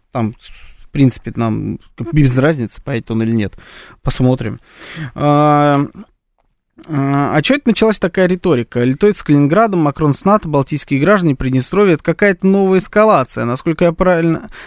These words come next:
насколько я правильно помню риторику наших политологов, журналистов и прочих, Европа вся устала, им уже все надоело. Американцы их по миру пустили со своим дорогущим газом, им надоело. С точки зрения их экспертной позиции это невыгодно.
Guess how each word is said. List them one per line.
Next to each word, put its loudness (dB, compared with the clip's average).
насколько 2
я 2
правильно 2
помню 2
риторику 0
наших 0
политологов, 0
журналистов 0
и -8
прочих, -2
Европа 2
вся 2
устала, 0
им 0
уже 4
все 0
надоело. 4
Американцы 2
их -4
по -2
миру 4
пустили -4
со -10
своим 0
дорогущим 0
газом, 0
им 4
надоело. 2
С -16
точки 0
зрения 4
их -4
экспертной -2
позиции -2
это 0
невыгодно. 2